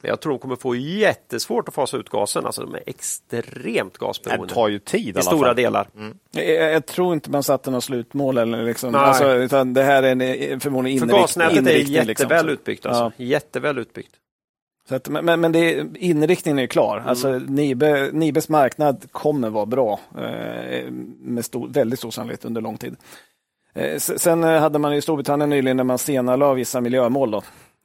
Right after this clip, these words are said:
Speaker 3: Eh, jag tror Nibe gick ner lite grann på den. M-, men på lång sikt så är inriktningen klar ändå då. Eh, man har ett offensivt mål, man ska dubbla omsättningen från fyrtio miljarder till åttio miljarder från tjugohundratjugotvå till tjugohundratjugosex, men senast tjugohundratjugonio.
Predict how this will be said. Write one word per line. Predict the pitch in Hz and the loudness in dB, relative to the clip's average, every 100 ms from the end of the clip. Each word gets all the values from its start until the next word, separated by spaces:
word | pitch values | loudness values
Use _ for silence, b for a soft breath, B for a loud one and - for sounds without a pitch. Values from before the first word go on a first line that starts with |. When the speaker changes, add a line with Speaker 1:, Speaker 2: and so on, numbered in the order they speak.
| 127 | -10
Speaker 3:
Eh, | 127 | -8
jag | 127 123 | -6 -6
tror | 123 | -6
Nibe | 117 113 | -8 -6
gick | 110 110 | -8 -6
ner | 123 117 | -4 -4
lite | 113 120 | -4 -6
grann | 110 | -8
på | 110 | -8
den. | 113 110 - B B B - | -8 -10 -12 B B B -16
M-, | - - - - | -14 -14 -18 -20
men | _ 131 135 131 127 | _ -2 0 0 -2
på | 139 | -2
lång | 135 123 | 0 -2
sikt | - 113 | -6 -8
så | - | -4
är | 110 107 107 | -4 -4 -6
inriktningen | - 120 110 - 113 113 | -8 -6 -6 -8 -12 -10
klar | - - | -8 -8
ändå | - 55 | -8 -10
då. | - B B B B B _ - | -12 B B B B B _ -10
Eh, | |
man | 123 165 | 0 4
har | 180 | 4
ett | 185 | 4
offensivt | 180 - 170 | 2 0 -2
mål, | 156 170 | 2 2
man | 160 | 2
ska | 147 | -2
dubbla | 151 160 139 | 0 2 4
omsättningen | 151 139 135 - 151 151 | 2 2 0 0 -4 -2
från | 143 139 | -4 -6
fyrtio | - 156 - - | -4 -4 -4 -4
miljarder | 135 139 123 127 | 0 2 2 0
till | - | 0
åttio | 139 - - 160 | -2 -2 -6 -2
miljarder | 170 151 143 175 B B B _ _ | 2 4 4 0 B B B _ _
från | 151 143 139 139 | -4 -2 -4 -6
tjugohundratjugotvå | 151 131 123 - 139 127 | -6 -4 -6 -8 -4 -4
till | 123 127 123 127 - | -4 -4 -4 -6 -10
tjugohundratjugosex, | - 165 131 123 - 135 - 139 - - 143 | -6 -4 -2 -4 -6 -8 -2 -2 -2 -12 -8
men | 127 123 | -6 -4
senast | - 147 113 147 147 | -4 -4 -2 -2 -4
tjugohundratjugonio. | - 123 110 123 127 131 | -4 -6 -4 -4 -2 -2